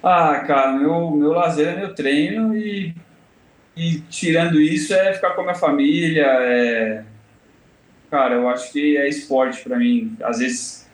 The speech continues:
beleza, se eu tô afundado no crossfit, igual na época que eu competia, meu lazer era pegar onda. Se eu tô agora no triatlo também, às vezes é pegar onda, às vezes é fazer algum esporte diferente.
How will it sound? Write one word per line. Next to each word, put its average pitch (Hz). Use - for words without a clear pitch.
beleza, 139
se -
eu 135
tô 143
afundado 143
no 147
crossfit, 143
igual 131
na 131
época 123
que -
eu 123
competia, 143
meu 123
lazer 131
era 147
pegar 147
onda. 135
Se -
eu 120
tô 131
agora 135
no 139
triatlo 139
também, 143
às 123
vezes 131
é 123
pegar 127
onda, 151
às 120
vezes 123
é 131
fazer 135
algum 135
esporte 131
diferente. 131